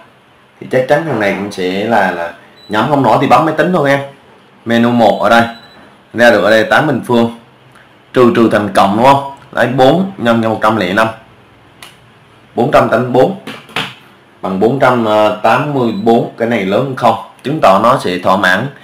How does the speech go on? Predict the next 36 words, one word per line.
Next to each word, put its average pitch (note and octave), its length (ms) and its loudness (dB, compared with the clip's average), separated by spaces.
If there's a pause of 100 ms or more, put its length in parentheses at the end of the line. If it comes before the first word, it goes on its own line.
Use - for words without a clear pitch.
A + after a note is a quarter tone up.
(380)
à, - 120 -12
phương A2+ 160 -4
trình A2 180 0
đó G2 80 0 (100)
chính C#3+ 120 -4
là C#3+ 80 0
x - 220 -6
bình G2 260 -4
phương, A#2 260 2 (600)
à, F2 220 -6 (120)
trừ G#2+ 300 0
tám A#2 180 2 (180)
x - 160 -14 (920)
trừ A2 140 2
một G2+ 280 -4
trăm G#2+ 180 2
lẻ F#2 140 -2
năm G#2+ 200 -2 (180)
bằng F#2+ 200 -4
không. G#2+ 240 -2 (960)
Khi A2 80 0
đó A#2 160 4
chúng C#3+ 80 -2
ta B2+ 80 4
bấm, D3 320 0 (120)
à, G#2 100 -4
dùng G2 200 -4
máy G2+ 140 -2
tính C#3 140 -2
mà A2 100 2
túi A2 140 0
chúng C#3+ 100 -2
ta B2+ 80 4
bấm G#2+ 140 4 (500)
giùm F#2+ 140 -4
thầy. F#2+ 160 0